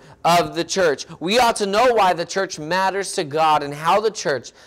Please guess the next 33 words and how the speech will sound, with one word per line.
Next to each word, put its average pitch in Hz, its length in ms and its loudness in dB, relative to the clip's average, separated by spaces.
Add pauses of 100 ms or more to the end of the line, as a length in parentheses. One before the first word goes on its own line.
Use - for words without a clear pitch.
(140)
can 165 120 -4
help 151 360 0
us 143 160 -8
live 160 220 -4
for 156 100 -6
Him. 156 120 -4
We 185 100 -2
should 202 180 0
know 220 240 4
these 226 200 -6
things 180 240 -8
as 160 140 -8
a 160 80 -8
Christian. 165 540 -10 (360)
I 156 160 2
hope 220 160 2
if 196 120 0
you're 196 100 4
watching 202 420 0
today, 180 360 0
you've 160 200 -4
already 190 460 2
accepted 180 500 -4
Jesus 170 380 -6
Christ 170 320 -2
as, 151 160 -12
a, 156 160 -10 (140)
as 151 180 2
your 151 80 -4
Savior. 151 320 -4 (240)
If 170 160 0
you 180 140 2
ha-, 185 120 -2